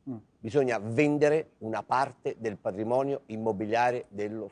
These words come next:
Speaker 2: Stato, dei comuni, delle province e delle regioni. E ovviamente nessuno è disposto di questi soggetti che gestiscono le
Speaker 1: A
Speaker 2: a
Speaker 1: vendere.
Speaker 2: farlo. Per, per banali motivi, non per motivi morali,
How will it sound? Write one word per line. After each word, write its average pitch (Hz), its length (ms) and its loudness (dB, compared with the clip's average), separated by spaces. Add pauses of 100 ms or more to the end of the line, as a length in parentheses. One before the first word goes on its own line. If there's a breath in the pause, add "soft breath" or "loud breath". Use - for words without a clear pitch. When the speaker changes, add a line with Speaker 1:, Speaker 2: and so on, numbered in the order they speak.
Speaker 2:
Stato, 123 540 4
dei 117 240 -2
comuni, 117 520 -4
delle 107 220 -6
province 123 500 -6
e 110 120 -8
delle 107 180 -2
regioni. 76 500 -6 (1040)
E 127 180 6
ovviamente 120 760 2
nessuno 147 720 4
è 110 100 -6
disposto 107 720 -4
di 95 240 -8 (300)
questi 107 300 -6
soggetti 101 680 -2
che 87 160 -10
gestiscono 98 600 -10
le 120 100 -2
Speaker 1:
A 147 100 -2 (100)
Speaker 2:
a 147 140 0
Speaker 1:
vendere. 98 100 -4
Speaker 2:
farlo. 87 400 -6 (800)
Per, 113 140 4 (240)
per 110 220 2
banali 117 580 4
motivi, 87 420 -6
non 95 180 -4
per 92 220 0
motivi 90 640 -4
morali, 90 560 2